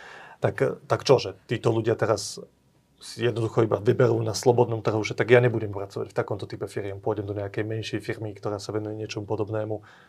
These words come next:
čo ale zníži možnosti toho človeka na, na tom trhu, kde môže, lebo v tých firmách aj celkom pekne zarábajú tí ľudia častokrát. E, ako sa podľa teba má spoločnosť, e, štát, jednotlivec, ktorý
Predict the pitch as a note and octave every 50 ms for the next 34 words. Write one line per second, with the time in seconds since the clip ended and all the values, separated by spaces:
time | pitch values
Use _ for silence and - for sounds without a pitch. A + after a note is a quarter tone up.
0 | _ _ _ - D#3+ D3+ D3+ D3 D3 D3 C3 - C#3 C#3+ D#3+ E3+ C#3 D3 C3+ C3+
1 | C3+ B2 C3+ D3 C#3 D3 - - - C3 A2+ A2+ A2 - B2+ A#2 A2 A2 A2 -
2 | A2 G#2+ A2 A2 A2 A2 A2+ A2+ A2 - A#2+ G#2+ G#2 A2+ G2 F#2+ G#2 G#2 A2 G#2+
3 | A2 A2+ A2+ G#2+ A2+ G#2+ - - - - - - _ _ - A#2 A#2+ B2 - -
4 | A#2+ - D3 C#3 C3+ C3 A#2 A#2+ A#2 - B2 - B2+ - C3 - - B2 G#2+ B2+
5 | B2+ C3 B2+ A2+ A2 A2 G#2 - A2 G#2 G#2 G2+ A2+ A2+ A#2 C3 C3 C#3+ C#3+ -
6 | - A2 - - - - - A#2 A#2 C3 C3 - - - - - - - - -
7 | - - A#2 A#2 A#2 A#2+ A#2 - - - D#3 F3+ - - - - D3+ B2+ B2 -
8 | - - - C3+ A#2+ B2 A#2+ - - B2 A2+ A#2+ A2+ A2+ A2 - - - - -
9 | - - _ - A2+ A2+ A2+ A2 A2 - - - C#3 C3+ C#3+ C#3+ C3+ - - C#3+
10 | C3 C3 B2+ - - - - - - _ _ _ _ _ _ _ _ _ _ _
11 | - A#2+ A2 G#2+ A2 A2+ A#2+ - - - - C3+ C3 C3+ C3+ - - C3 B2+ C#3
12 | C3+ C#3+ C#3+ C#3+ - C#3+ C#3 C3+ C3+ C3 - - - - _ _ _ _ _ _
13 | _ _ _ _ _ _ - - - C3+ A#2 B2 B2 B2 A#2+ G#2+